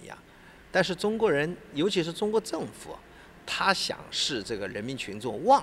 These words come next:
却啊，他采用的办法就是说使得忘却。你想想看，现在这个，呃，很难想象，像毛泽东的纪念堂啊，还在天安门广场上。那毛泽东就像希特勒一样的，那你现在可以想象，这个在柏林的市中心有个希特勒的纪念馆，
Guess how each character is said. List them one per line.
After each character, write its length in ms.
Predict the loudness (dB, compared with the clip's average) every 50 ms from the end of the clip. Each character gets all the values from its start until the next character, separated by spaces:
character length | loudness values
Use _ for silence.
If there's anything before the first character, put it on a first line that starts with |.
| 2 -8
却 240 | -10 -10 -10 -10 -12 -14 -18 -20 -20 -20 -20 -12 -4
啊， 120 | -2 -2 -2 2
他 100 | 2 2 2
采 220 | 2 2 2 2
用 120 | 2 2 2
的 60 | 0
办 240 | 2 2 2 2 0
法 120 | -4 -8
就 140 | -6 -8 -10
是 140 | -10 -10 -10
说 200 | -8 -8 -8 -8 -10 -12 -20 -18 -14
使 160 | -12 -8 -4
得 100 | -2 -2
忘 240 | -2 -2 -2 -4 -4
却。 180 | -6 -6 -6 -8 -8 -12 -20 -20 -18 -12 -6
你 120 | -4 -2
想 140 | 0 0 0
想 100 | 0 0
看， 160 | 0 0 0
现 160 | 0 0 -2 -2
在 120 | -2 -2
这 120 | -2 -2
个， 300 | -2 0 2 2 2 0 -2 -6 -14 -20 -14 -8
呃， 200 | -4 -2 -2 -2 -2 -4 -12 -20 -20 -20 -20 -20 -20 -20 -16 -8
很 200 | -4 -2 2 4
难 160 | 4 4 4
想 180 | 4 2 0 -2 -2
象， 200 | -2 -2 -2 -2 -4
像 160 | -6 -6 -2
毛 160 | 0 0 0
泽 120 | 0 0 -2
东 180 | -4 -4 -2
的 80 | -2 -4
纪 160 | -4 -4 -6
念 200 | -4 -4 -4 -4 -6
堂 180 | -8 -10 -8
啊， 180 | -6 -6 -6 -6 -4
还 100 | -2 -2 0
在 120 | 0 -2
天 240 | -6 -4 -2 0 0
安 80 | 0
门 140 | 0 -2 -6
广 280 | -6 -6 -6 -4 -4 -4
场 160 | -4 -4 -6 -8 -12
上。 180 | -10 -8 -8 -8 -10 -14 -20 -20 -20 -20 -20 -10 -4
那 80 | -2 2
毛 160 | 4 6 6
泽 100 | 4 4
东 160 | 2 2 2
就 100 | 2 2
像 160 | 2 2 2
希 140 | 0 0 -2
特 140 | -2 0 2
勒 120 | 2 2
一 100 | 2 2
样 120 | 0 -4 -6 -6
的， 60 | -12 -12 -8
那 80 | -6 -4
你 120 | -4 -4
现 200 | -2 0 0 2
在 80 | 2 2
可 160 | 2 2 0
以 80 | 0 0
想 260 | 0 0 -2 -2 -2
象， 240 | -2 -2 -2 -2 -2
这 100 | -6 -6
个 200 | -4 -2 -4 -4 -4 -8 -18 -20 -20 -4
在 160 | 2 4 4 4
柏 300 | 4 2 0 2 2 2
林 180 | 2 0 0
的 100 | 0 0
市 160 | 0 0 -2
中 220 | -4 -6 -6 -6 -4
心 220 | -4 -4 -2 0
有 160 | 0 0 -2
个 120 | -2 -4 -4
希 160 | -2 -2 -2
特 140 | 0 2 6
勒 100 | 6 6
的 120 | 6 4
纪 160 | 0 -2 -6
念 200 | -8 -8 -8 -8
馆， 160 | -8 -8 -10